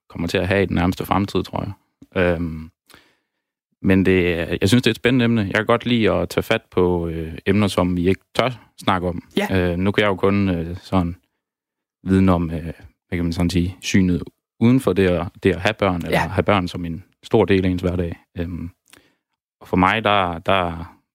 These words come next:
Speaker 1: der synes jeg, det er spændende at, øh, at prikke hul på det.
Speaker 2: Ja. Har du nogle børn, sådan i, nogle nevøer, niecer, fætre, kusiner, som kan overraske dig en gang imellem, øh?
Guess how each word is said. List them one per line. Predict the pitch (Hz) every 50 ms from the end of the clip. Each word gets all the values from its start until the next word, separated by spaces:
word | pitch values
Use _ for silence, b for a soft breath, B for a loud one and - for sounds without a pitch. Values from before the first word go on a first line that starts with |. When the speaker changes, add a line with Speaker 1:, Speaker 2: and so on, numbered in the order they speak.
| _ _ _ _ _ _ _ _ -
Speaker 1:
der | 98
synes | 95 - 107 101 -
jeg, | 85
det | 82 87
er |
spændende | - - - 95 98 98 92 87 90
at, | 90 - -
øh, | 87 90 101 - _ _ _ _ _ _ _ _ _ _ _ _ _ _ _ -
at | - -
prikke | - 85 82 -
hul | - 87 85
på | - 85
det. | 87 87 - - _ -
Speaker 2:
Ja. | 180 170 175 _ _
Har | - - - - 196 220 208
du | 185
nogle | 180 165 156 156 156
børn, | 180 175 165 147
sådan | - - 160 156
i, | 151 147 147 151 156
nogle | 165 147 143 135
nevøer, | 135 127 139 175 180 180 165 147
niecer, | 135 135 135 139 156 170 165 - 180 151
fætre, | - 170 165 - 170
kusiner, | - - 165 147 - 180 170 185 190 185
som | - - 170 143 139 139 139
kan | - - 147 139 131 131
overraske | 139 156 156 180 180 165 139 - -
dig | 151
en | 143 147
gang | 156 147 147
imellem, | 147 151 143 135 135 139
øh? | 135 131 131 131 139